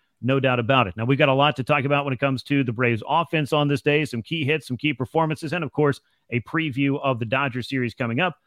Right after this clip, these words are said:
But want to let you know that this episode is brought to you by eBay Motors, who remind you a championship team is about each player being a perfect fit, and it's the same with your vehicle. So for parts that fit, head over to eBay Motors and look for the green check.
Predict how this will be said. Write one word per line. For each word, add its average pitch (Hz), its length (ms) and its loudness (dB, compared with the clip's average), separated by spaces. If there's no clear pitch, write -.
But - 240 -2
want 139 140 -2
to 131 40 0
let 139 180 0
you 127 80 -4
know 165 280 0
that 135 100 -6
this 123 220 -6
episode 170 540 0
is 113 160 -4
brought 175 280 2
to 180 60 -4
you 165 60 0
by 135 200 2
eBay 180 320 0
Motors, 151 380 2
who 120 60 -4
remind 123 360 0
you 139 60 -2
a 123 60 -2
championship 190 500 -4
team 165 300 -2
is 123 80 -6
about 113 260 -2
each 190 240 -8
player 165 300 2
being 135 240 2
a 113 60 0
perfect - 380 -4
fit, 196 280 -2
and 170 100 -6
it's 156 120 -10
the 135 60 -4
same 143 260 0
with 139 80 2
your 135 80 6
vehicle. 110 440 2
So - 160 -2
for 131 100 0
parts 202 300 4
that 175 120 -2
fit, 160 300 2
head 156 160 0
over 147 140 2
to 135 80 0
eBay 143 280 2
Motors 156 360 2
and 127 100 2
look 208 160 -4
for 170 60 0
the 151 80 4
green 127 240 4
check. 175 260 2